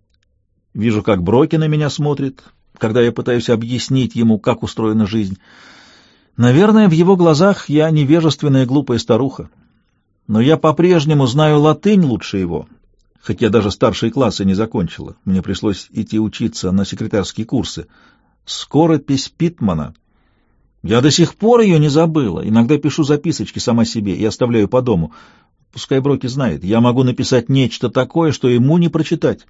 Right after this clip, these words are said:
Мистер Йейк говорил, что я самая лучшая стенографистка из всех, что у него работали. Наверное, туда и ушла моя фантазия. К власти пришла реальность.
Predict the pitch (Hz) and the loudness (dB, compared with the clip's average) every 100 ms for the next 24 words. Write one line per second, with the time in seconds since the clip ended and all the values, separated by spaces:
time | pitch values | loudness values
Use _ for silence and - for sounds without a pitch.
0 | _ _ _ _ _ _ _ _ _ 107 | _ _ _ _ _ _ _ _ _ -2
1 | 135 - 139 139 180 165 - - _ _ | -2 2 2 4 2 0 -6 -20 _ _
2 | _ 92 113 131 143 - 123 120 139 135 | _ -2 2 2 0 0 0 0 0 2
3 | 139 139 202 202 - 180 165 151 143 131 | 2 2 2 -2 2 2 4 2 2 2
4 | 123 135 - - - 117 - - 151 - | 0 -2 -2 -6 -4 -6 -4 -2 -2 0
5 | 120 117 120 113 104 - 76 _ - - | 0 2 2 2 -2 -4 -10 _ -20 -20
6 | _ _ _ - - 113 123 151 147 120 | _ _ _ -18 -6 -4 -2 -4 -4 -4
7 | 113 120 139 110 - 92 87 82 90 85 | -2 -2 0 -2 -2 -2 -2 -4 -6 -8
8 | 82 78 71 - _ _ _ _ _ _ | -6 -8 -10 -16 _ _ _ _ _ _
9 | _ _ - 92 120 135 - 82 82 104 | _ _ -8 -2 -2 -4 -8 -8 -4 -4
10 | 80 80 76 76 - | -2 -4 -6 -10 -14